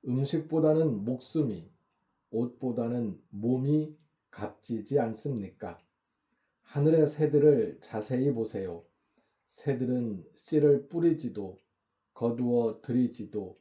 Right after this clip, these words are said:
광에 모아 들이지도 않아요. 그러나 여러분의 하늘 아버지께서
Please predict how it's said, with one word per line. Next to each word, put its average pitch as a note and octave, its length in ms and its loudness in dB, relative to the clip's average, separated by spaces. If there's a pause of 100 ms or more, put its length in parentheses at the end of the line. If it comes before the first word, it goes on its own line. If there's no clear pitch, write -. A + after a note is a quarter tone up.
(500)
광에 G#2+ 640 -6
모아 A#2+ 480 -2
들이지도 C3 760 0
않아요. F2+ 380 -10 (760)
그러나 C#3+ 680 2
여러분의 D#3 500 6
하늘 D#3+ 300 0
아버지께서 A#2 1000 -2